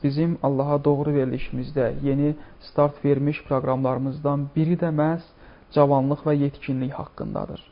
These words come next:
Belə ki, İslamın məsələyə baxışı necədir? İslamın, İslam nöqteyi nəzərindən cavanlıq hansı etaplara, hansı mərhələlərə bölünür? Və bu, bu etaplarda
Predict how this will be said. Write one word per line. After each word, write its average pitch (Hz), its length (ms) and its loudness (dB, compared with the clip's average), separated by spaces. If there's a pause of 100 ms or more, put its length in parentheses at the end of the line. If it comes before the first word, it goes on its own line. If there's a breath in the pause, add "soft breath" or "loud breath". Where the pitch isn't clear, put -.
Belə 135 200 2
ki, 147 260 -2 (400 loud breath)
İslamın 190 500 4
məsələyə 151 460 4
baxışı - 360 0
necədir? 135 540 -2
İslamın, 147 640 0 (300 soft breath)
İslam 156 300 -2
nöqteyi 151 320 0
nəzərindən 135 680 2 (300 loud breath)
cavanlıq 160 520 2
hansı 156 440 2 (280 loud breath)
etaplara, 143 480 0
hansı 147 340 -4
mərhələlərə 139 600 4
bölünür? 113 380 2 (440 soft breath)
Və 143 120 10
bu, 190 100 4 (180)
bu 208 140 4
etaplarda 165 760 4